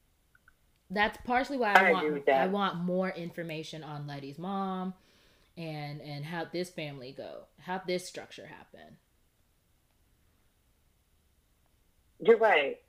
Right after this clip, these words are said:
Speaker 2: You're right, because why her? There, there is a lot of why her here.
Speaker 1: Mm-hmm.
Speaker 2: Yeah, there's a lot of why her. I agree with you on that. I agree with you on that.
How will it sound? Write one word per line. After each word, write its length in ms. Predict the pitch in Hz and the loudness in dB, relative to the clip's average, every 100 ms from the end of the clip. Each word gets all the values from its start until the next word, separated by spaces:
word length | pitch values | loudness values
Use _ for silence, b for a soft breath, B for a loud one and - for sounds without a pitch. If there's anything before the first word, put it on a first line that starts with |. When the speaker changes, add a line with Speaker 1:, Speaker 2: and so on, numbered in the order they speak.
| _ | _
Speaker 2:
You're 200 | - 208 | 2 6
right, 260 | 208 175 156 | 8 6 2
because 280 | 170 208 165 151 | 2 2 2 6
why 240 | 180 190 | 6 6
her? 360 | 180 170 131 120 _ _ _ _ _ _ _ _ _ _ _ _ _ _ _ _ | 0 0 -2 -4 _ _ _ _ _ _ _ _ _ _ _ _ _ _ _ _
There, 140 | - 175 180 185 | 2 2 0 4
there 200 | 226 269 | 6 6
is 80 | 214 | 2
a 40 | |
lot 200 | 190 190 | 2 2
of 100 | 147 | 2
why 260 | 143 151 143 | 2 4 2
her 340 | 147 143 127 - | 0 0 -2 -6
here. 300 | 123 - - _ _ _ | -6 -6 -8 _ _ _
Speaker 1:
Mm-hmm. 460 | 202 185 185 175 220 - _ _ _ _ _ _ _ _ _ _ _ _ _ - | -6 -4 -6 -6 -10 -12 _ _ _ _ _ _ _ _ _ _ _ _ _ -2
Speaker 2:
Yeah, 280 | 160 143 131 - | 2 4 2 2
there's 180 | 160 170 | 4 4
a 60 | 175 | 2
lot 180 | 170 165 | 2 4
of 100 | 151 | 2
why 180 | 139 | -2
her. 300 | 135 123 123 - _ _ _ _ _ - | -4 -4 -4 -8 _ _ _ _ _ 2
I 120 | 151 | 4
agree 220 | 147 135 135 | 4 2 -2
with 120 | 127 | -2
you 120 | 127 | -2
on 140 | 127 | -2
that. 300 | 123 123 - - _ _ _ _ _ _ _ _ _ _ _ _ _ - - - | -2 -4 -6 -10 _ _ _ _ _ _ _ _ _ _ _ _ _ -20 -10 4
I 160 | 180 160 | 6 6
agree 300 | 143 143 143 | 4 0 0
with 140 | 143 | 0
you 120 | 139 | 0
on 120 | 131 135 | 2 2
that. 280 | 131 - | 2 0